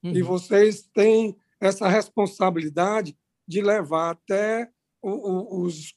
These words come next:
Speaker 1: fãs do próprio artista, seja ele quem for, pra que eles tomem conhecimento e saibam um pouquinho mais. Então,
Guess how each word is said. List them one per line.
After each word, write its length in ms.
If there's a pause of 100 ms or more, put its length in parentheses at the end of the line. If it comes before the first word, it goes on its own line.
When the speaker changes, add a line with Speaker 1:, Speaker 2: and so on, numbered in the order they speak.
Speaker 1:
fãs 480
do 160
próprio 400
artista, 720 (320)
seja 360
ele 180
quem 240
for, 500 (300)
pra 180
que 140
eles 180
tomem 400
conhecimento 760
e 20
saibam 380
um 40
pouquinho 420
mais. 360
Então, 400